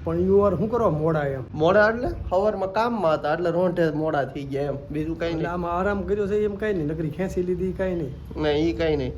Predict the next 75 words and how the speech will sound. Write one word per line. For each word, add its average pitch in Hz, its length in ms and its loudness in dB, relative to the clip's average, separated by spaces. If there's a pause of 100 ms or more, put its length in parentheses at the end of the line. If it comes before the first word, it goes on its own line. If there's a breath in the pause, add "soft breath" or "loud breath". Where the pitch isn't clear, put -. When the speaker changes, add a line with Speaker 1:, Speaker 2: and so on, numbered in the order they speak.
Speaker 1:
બાર 170 200 -2
એક 180 140 -2
વાગ્યે 185 240 0
તો 185 60 -4
આપણે 190 180 -4
આવી 220 220 -2
ગયા 156 200 -4
હતા, 147 160 -6
ઈ 160 40 -4
પછી 160 160 -6
શું 190 120 -2
કરવા 220 180 -4
આરામ 214 220 -4
ફરમાવવો 196 460 -2
જોઈએ, 175 180 0
ભાઈ? 170 220 -2
Speaker 2:
હા, - 160 -8
ઈ 156 160 -2
વાતે 175 280 0
સાચી, 139 280 -4
ઘડીક 165 340 -2
આરામ 165 300 2
કરવો 160 300 2
પડે. 143 160 -2
પપ્પા, 170 260 -4
તમને 165 320 0
ન 165 120 2
ખબર 160 300 -2
હોય, 147 80 0
લગ્ન 160 320 2
આવે 147 240 2
છે, 135 60 -8
માથે 147 400 -4
છે. 135 140 -10
Speaker 1:
એટલે - 520 -10
લગ્ન 185 340 0
આવે 208 160 2
તો 196 120 -4
બીજાને 196 360 0
કોઈ 208 140 4
નહીં 233 120 0
લગ્ન 202 280 0
કરતા, 202 220 -2
આપણે 190 200 -2
એક 208 100 0
જ 214 40 -2
લગ્ન 208 340 0
કરતા 202 300 -6
આવીશું. 196 260 -4 (100)
Speaker 2:
હા, 123 60 -8
ઈ 143 60 -4
વાતે 170 280 2
Speaker 1:
ભાઈ 160 120 0
Speaker 2:
સાચી. 160 380 -6
Speaker 1:
ઈ - 20 -2
પછી. 160 260 -6
Speaker 2:
હા, 175 160 -8
પણ 156 160 -2
એટલે 160 240 -2
તોય 175 220 0
છે 175 160 -4
ને, 185 160 0
કેવું 175 380 0
પડે 160 200 2
કે 139 100 0
એટલા 143 240 -2
વાગ્યા 143 320 0
છે 151 140 -4
ને, 143 80 -2
આમ 143 180 0
છે 135 160 -6
ને, 135 60 -6
ઓલું 147 260 -2
છે 156 140 -6
ને. 151 60 -4